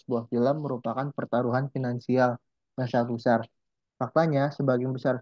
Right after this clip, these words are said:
film mengeluarkan biaya yang jauh lebih besar bagi studio untuk memasarkan dan memproduksi hingga seratus U S juta dibandingkan pendapatan box office yang pernah mereka hasilkan.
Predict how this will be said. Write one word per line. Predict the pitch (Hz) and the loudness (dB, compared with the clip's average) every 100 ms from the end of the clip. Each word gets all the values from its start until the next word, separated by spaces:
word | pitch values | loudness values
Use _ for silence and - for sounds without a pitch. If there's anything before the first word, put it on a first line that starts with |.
| 135 | 0
film | 139 160 | 2 2
mengeluarkan | 156 131 120 147 156 | 0 0 -2 -2 -2
biaya | 139 120 127 147 | 0 2 2 0
yang | 143 | -2
jauh | 131 127 | -2 0
lebih | 127 123 123 | 0 0 -2
besar | 123 143 139 | -2 -2 -2
bagi | 127 127 | -4 -6
studio | - 131 123 120 123 147 151 _ _ _ | -6 -4 0 2 4 2 -2 _ _ _
untuk | 123 131 160 - | -6 -2 -2 0
memasarkan | 143 131 131 123 - 151 143 | -2 0 0 0 0 2 2
dan | 147 | 2
memproduksi | 151 135 131 131 127 - 143 | 0 -2 -2 -2 -2 -4 -4
hingga | 139 127 127 147 - _ _ _ _ | -2 2 4 4 2 _ _ _ _
seratus | - 120 120 143 139 127 | 0 0 2 -2 -2 -2
U | 120 | -2
S | 127 | -2
juta | - 117 139 147 - - - | 0 0 4 4 2 -10 -8
dibandingkan | 127 123 117 123 139 | -2 2 4 4 2
pendapatan | 143 131 120 143 139 143 | 4 2 2 0 2 2
box | 131 - 123 | 0 -2 -6
office | - 147 143 | -4 -2 -2
yang | |
pernah | 131 120 139 | -2 -2 -2
mereka | 135 123 131 131 | -2 0 2 0
hasilkan. | 127 117 113 110 | -2 -2 -2 -2